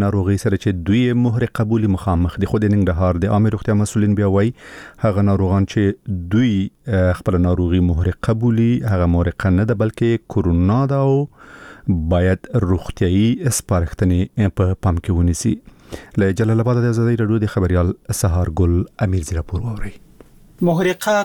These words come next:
Speaker 2: که کورونا، هغه ناروغي چې په دې وروستیو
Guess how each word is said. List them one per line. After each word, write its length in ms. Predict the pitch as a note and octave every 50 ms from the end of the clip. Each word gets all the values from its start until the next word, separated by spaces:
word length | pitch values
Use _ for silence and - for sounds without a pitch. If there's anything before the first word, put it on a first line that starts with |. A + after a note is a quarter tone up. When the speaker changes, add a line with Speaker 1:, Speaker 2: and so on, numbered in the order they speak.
| - -
Speaker 2:
که 200 | - D#3+ D#3 D#3 D3+ - E3
کورونا، 320 | D3+ D3+ D#3+ D#3+ D#3 C3+ A#2 - _ _ _ _ _ _ _ _ _ _ -
هغه 180 | G3+ G3+ G#3 G#3+ G#3
ناروغي 400 | G3+ G3 G3+ G#3 G3 F#3 G#3+ A3
چې 380 | G#3+ - - G#3 G3+ G3+ - -
په 100 | F3+ E3
دې 60 | D#3+ D#3+
وروستیو 480 | D3 D3+ C#3 - - - G3+ G3+ G3 F#3+